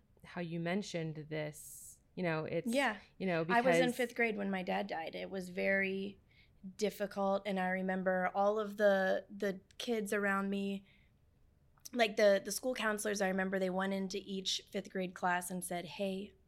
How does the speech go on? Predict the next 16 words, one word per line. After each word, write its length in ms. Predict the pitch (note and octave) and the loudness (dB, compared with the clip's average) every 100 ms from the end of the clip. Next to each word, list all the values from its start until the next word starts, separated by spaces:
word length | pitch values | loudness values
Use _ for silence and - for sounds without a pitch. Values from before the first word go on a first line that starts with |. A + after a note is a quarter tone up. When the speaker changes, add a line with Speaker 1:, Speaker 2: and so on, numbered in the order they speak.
| _ _ _ - | _ _ _ -12
Speaker 2:
Lauren's 640 | F3+ F#3+ F#3 F#3 F3+ - - | -6 -2 -2 -4 -8 -12 -4
father 320 | F#3 F3+ F3+ | -2 0 -2
passed 320 | F#3 F3+ F3 F3+ | -2 -6 -6 -4
away. 340 | F3+ F3 F3 | -2 -2 -2
Like, 180 | F3 E3 - | -6 -10 -8
we 80 | F3+ | -6
need 200 | E3+ F3 | -6 -6
to, 220 | F3+ F3 - _ - - _ _ _ - | -6 -6 -12 _ -20 -20 _ _ _ -10
I 40 | |
don't 100 | F#3 | -8
know, 100 | F3 | -8
do 140 | F3 F#3+ | -8 -8
something." 540 | G3 F3+ F3 E3+ E3+ - | -4 -4 -4 -6 -8 -10
Speaker 1:
Mm-hmm. 300 | F3+ E3+ E3+ D#3+ | -8 -6 -8 -8
Speaker 2:
And 380 | F#3 F3+ E3+ - - _ _ _ _ _ _ | -6 -6 -8 -14 -18 _ _ _ _ _ _
I, 160 | G#3 F#3+ | -2 0